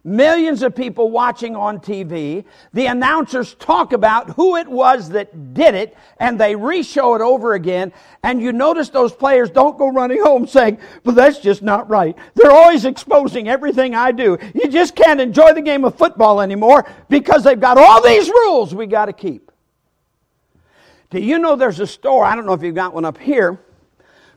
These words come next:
called Toys R Us. You know something about the toys? They have games. Why do people buy games? They buy games to have fun. You know that every one of those games have rules?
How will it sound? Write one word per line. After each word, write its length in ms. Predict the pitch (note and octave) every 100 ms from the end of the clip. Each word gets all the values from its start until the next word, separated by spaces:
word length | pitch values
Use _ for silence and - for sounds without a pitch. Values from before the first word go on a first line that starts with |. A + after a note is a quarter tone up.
| _
called 320 | A3+ G#3+ D#3
Toys 440 | - C#4 C4 F3+
R 160 | A3 A3
Us. 360 | G#3+ D3+ - _ _ _ _ _ _ _ _ _ _ _ _ _ -
You 100 | A3
know 80 | C#4+
something 240 | D#4 D4
about 340 | C#4 C#4+ -
the 80 | A3
toys? 600 | - C4 C4+ D4 C4+ - _ _ _ _ _ _ _ _ _ _
They 120 | G3 A#3+
have 160 | G3+
games. 540 | F#3 B3 G#3 D3 - _ _ _ _ _ _ _ _ _ _ _
Why 180 | B3+ E4+
do 80 | B3
people 280 | D#4+ A3+ G#3
buy 240 | E3+ D#3+
games? 460 | C#3+ D#3 G3+ A#3 -
They 100 | A#3
buy 220 | C#4 D4
games 300 | C4 C#4 G3
to 100 | G#3
have 400 | A3 G#3+ F3+ _ _ _ _ _ _ _ _ _ _ _ _
fun. 340 | F4 F#4+ B2+ _ _ _ _ _ _ _ _ _ _ _ _ _
You 140 | G3
know 180 | C4 C4+
that 140 | A3 G#3+
every 200 | B3 A#3+
one 140 | A#3+
of 60 | A3+
those 180 | G#3
games 300 | D3 A3 A#3
have 220 | G3 G3 E3+
rules? 420 | G3 A3+ A3